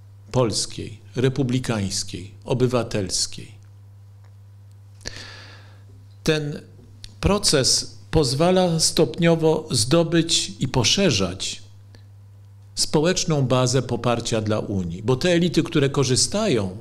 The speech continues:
zaczynają korzystać z praw, których wcześniej na Litwie nie miały, rozumieją, że to jest właśnie związane z Unią, z Polską. I dlatego kolejna próba, która przyjdzie w kolejnych rozprawach z zakonem krzyżackim,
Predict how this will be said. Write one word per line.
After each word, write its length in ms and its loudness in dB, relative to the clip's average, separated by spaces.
zaczynają 680 0
korzystać 680 -2
z 60 0
praw, 480 -2
których 320 0
wcześniej 520 -2
na 120 0
Litwie 360 -2
nie 140 -2
miały, 360 -2
rozumieją, 720 2
że 160 0
to 200 0
jest 220 0
właśnie 420 -2
związane 520 -2
z 80 -4
Unią, 440 -2
z 100 -4
Polską. 560 -2
I 80 0
dlatego 420 2
kolejna 480 4
próba, 340 2
która 320 2
przyjdzie 600 2
w 40 -16
kolejnych 480 2
rozprawach 500 2
z 40 -2
zakonem 440 0
krzyżackim, 720 0